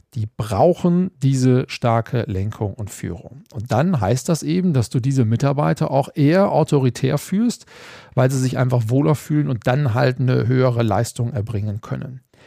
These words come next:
Auf der anderen Seite gibt's aber auch Mitarbeiter im Team und ich bin mir ziemlich sicher, dass bei dir grad schon im Kopf so ein paar Namen auch durchgehen aus deinem Team vielleicht,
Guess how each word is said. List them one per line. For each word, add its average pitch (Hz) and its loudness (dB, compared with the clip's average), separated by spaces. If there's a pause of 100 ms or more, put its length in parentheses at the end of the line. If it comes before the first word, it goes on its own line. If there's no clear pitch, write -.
(680)
Auf 127 -2
der - 2
anderen 214 6
Seite 147 4
gibt's 127 -2
aber 123 2
auch 117 -2
Mitarbeiter 127 2
im 117 0
Team 185 0
und 135 4
ich 120 -4
bin 135 2
mir 123 4
ziemlich 214 4
sicher, 190 2
dass 127 0
bei 123 2
dir 165 2
grad 143 2
schon 135 0
im 117 0
Kopf - -2
so - -2
ein 151 2
paar 120 0
Namen 143 4
auch 123 2
durchgehen 131 4
aus 131 -2
deinem 151 2
Team 117 0
vielleicht, 123 0